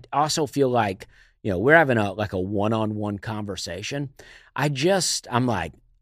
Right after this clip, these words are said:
I don't know. It's just not in me to be, to get, get real weird with it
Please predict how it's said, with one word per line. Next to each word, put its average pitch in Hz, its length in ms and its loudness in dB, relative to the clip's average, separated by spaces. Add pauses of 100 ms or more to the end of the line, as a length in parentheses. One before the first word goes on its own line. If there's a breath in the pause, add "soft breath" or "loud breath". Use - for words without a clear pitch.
(160)
I 113 160 2
don't 127 140 4
know. 123 200 4
It's 117 260 -2
just 160 220 0
not 127 320 2
in 120 240 2
me 117 180 4
to 110 200 0
be, 104 760 0
to 110 120 0
get, 120 440 0
get 117 220 4
real 107 420 4
weird 95 720 -2
with 73 180 -10
it 69 160 -14